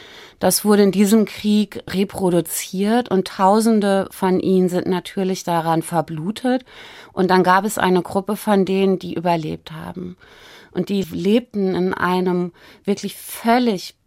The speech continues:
prekären, runtergekommenen Camp außerhalb der Hauptstadt von Sierra Leone in Freetown. Und wir haben sie dort aufgesucht.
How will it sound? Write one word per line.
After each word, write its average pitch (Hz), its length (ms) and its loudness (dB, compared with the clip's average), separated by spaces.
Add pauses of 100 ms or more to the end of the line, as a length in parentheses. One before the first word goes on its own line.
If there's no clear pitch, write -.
prekären, 214 920 2
runtergekommenen 196 1300 0
Camp 202 500 0
außerhalb 190 800 0
der 175 160 -2
Hauptstadt 175 640 -2
von 185 420 0
Sierra 170 400 -6
Leone 175 380 2
in 196 80 2
Freetown. 233 720 -4 (280)
Und 180 80 -4
wir 190 140 2
haben 208 100 6
sie 196 100 0
dort 185 200 0
aufgesucht. 180 840 -10